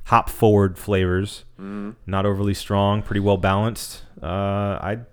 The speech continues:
Speaker 1: give this one a solid four point five.
Speaker 2: Four point five. All right. Uh, I will give this beer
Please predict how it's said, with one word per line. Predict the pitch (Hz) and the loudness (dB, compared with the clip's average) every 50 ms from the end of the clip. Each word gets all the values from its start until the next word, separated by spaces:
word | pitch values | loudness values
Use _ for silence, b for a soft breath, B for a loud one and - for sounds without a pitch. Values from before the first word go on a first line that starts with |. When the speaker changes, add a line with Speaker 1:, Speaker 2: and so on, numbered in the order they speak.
| - - - | -20 -12 -8
Speaker 1:
give | - 117 117 117 | -8 -8 -6 -8
this | 123 127 - - - - | -10 -12 -12 -12 -12 -8
one | 110 104 107 117 123 135 | -6 -6 -6 -6 -6 -8
a | - 90 101 104 110 113 117 117 117 117 117 120 123 123 123 117 - - - - b b b b b b b b b b b b b b b | -8 -8 -6 -6 -6 -6 -6 -6 -6 -6 -6 -6 -6 -6 -8 -10 -16 -20 -20 -20 b b b b b b b b b b b b b b b
solid | - - - - 87 82 90 98 104 | -18 -10 -4 -2 0 0 0 0 0
four | - 101 90 82 | 0 -2 -2 0
point | - 101 104 - | 0 -2 -2 -2
five. | - 110 127 139 117 - - - B B B B B B B B B | -2 -4 -4 -4 -6 -8 -10 -14 B B B B B B B B B
Speaker 2:
Four | B - - - | B -20 -20 -20
point | - 160 170 | -18 -18 -18
five. | - - - 101 87 - - - - - - - - | -16 -14 -12 -12 -12 -12 -14 -18 -18 -20 -20 -20 -16
All | - - | -14 -12
right. | - 135 147 185 190 - - - - - b b b b b b b b - | -10 -8 -8 -8 -10 -12 -18 -20 -20 -20 b b b b b b b b -6
Uh, | 123 131 135 135 135 139 139 139 139 - - - | -2 0 2 2 2 2 2 2 0 -2 -4 -6
I | - 131 147 180 180 160 | -6 -6 -4 -2 0 0
will | 139 131 123 113 | 0 0 -2 -2
give | 117 117 113 104 101 - | -4 -6 -6 -8 -6 -6
this | 107 104 101 - - | -6 -6 -6 -8 -12
beer | - - - 101 95 92 90 85 85 90 113 151 196 | -16 -14 -12 -12 -12 -12 -12 -12 -10 -8 -6 -6 -8